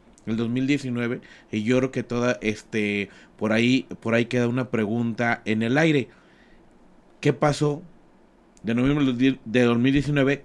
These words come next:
que no hemos podido disfrutar esa obra? Porque prácticamente se integra, se entrega a Citeur para que opere. Entonces, faltaban, discúlpame por ponerlo así sencillo,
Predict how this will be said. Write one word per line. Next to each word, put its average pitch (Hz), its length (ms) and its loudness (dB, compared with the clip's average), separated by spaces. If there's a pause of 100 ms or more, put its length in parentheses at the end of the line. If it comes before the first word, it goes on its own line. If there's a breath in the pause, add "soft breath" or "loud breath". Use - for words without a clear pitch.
(140)
que 120 140 -2
no 135 100 0
hemos 143 220 -2
podido 131 240 0
disfrutar 123 400 -6
esa 175 240 -4
obra? 302 260 -2 (260 loud breath)
Porque - 240 0
prácticamente 156 680 0
se 147 140 2
integra, 147 540 2
se 117 500 2
entrega 143 560 2 (320 soft breath)
a 110 100 2
Citeur 120 540 0 (260)
para 98 240 -4
que - 100 -12
opere. 90 380 -10 (680)
Entonces, 139 380 2 (160 loud breath)
faltaban, 170 600 4 (480)
discúlpame 131 560 0
por 113 240 -4
ponerlo 120 320 0
así 120 200 -4
sencillo, 123 440 -2